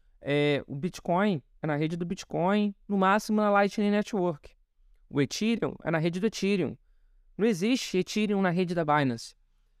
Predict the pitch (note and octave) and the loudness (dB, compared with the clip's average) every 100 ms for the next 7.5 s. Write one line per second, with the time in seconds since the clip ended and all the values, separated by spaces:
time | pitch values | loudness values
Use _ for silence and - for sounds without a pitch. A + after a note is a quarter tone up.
0 | _ - E3+ D3 A#2 B2 C3+ E3 F3 F3+ | _ 2 4 6 2 -8 0 2 4 2
1 | F3 E3+ F3+ F3 G#3 A#3+ A#3+ A#3+ G#3+ D#3+ | 0 0 2 0 -2 -2 -2 -2 -2 2
2 | G#3+ A3 F3+ - F#3+ F#3 E3+ G3 F#3+ E3 | 4 4 0 -2 -2 -2 -2 -4 0 2
3 | F#3+ A#3+ G#3+ G#3 G3 E3+ G3 F3+ F#3+ - | 2 0 -2 0 2 4 4 2 0 -2
4 | G#3+ G3+ - _ _ _ - A3+ G#3+ - | -2 -2 -4 _ _ _ -4 -2 0 0
5 | F3 - - - C3 D#3 - E3+ D#3 E3 | 0 0 -10 -8 -4 -2 0 -2 -2 0
6 | G#3 - G#3 - G3 F#3+ - E3 E3+ F3 | 0 0 -2 -2 -2 -2 0 0 0 -2
7 | F3+ G3 - C#3+ C#3 | -2 0 2 2 0